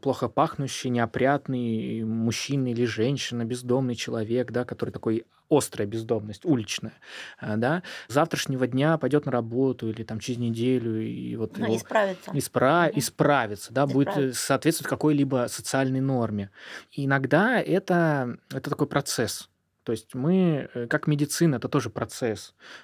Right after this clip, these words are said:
Speaker 1: Э, мы что-то пытаемся сделать, э, что-то получается. Э, срывы неизбежны. И срывы, э, регулярно происходят, и люди уходят из больницы, снова попадают на улицу, потом они снова попадают в больницы,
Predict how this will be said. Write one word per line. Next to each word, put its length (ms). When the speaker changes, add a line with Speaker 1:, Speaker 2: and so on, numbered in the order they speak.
Speaker 1:
Э, 180
мы 220
что-то 260
пытаемся 480
сделать, 600
э, 200
что-то 240
получается. 920
Э, 220
срывы 440
неизбежны. 760
И 240
срывы, 800
э, 280
регулярно 460
происходят, 800
и 40
люди 240
уходят 380
из 80
больницы, 540
снова 220
попадают 340
на 100
улицу, 480
потом 240
они 80
снова 180
попадают 280
в 20
больницы, 640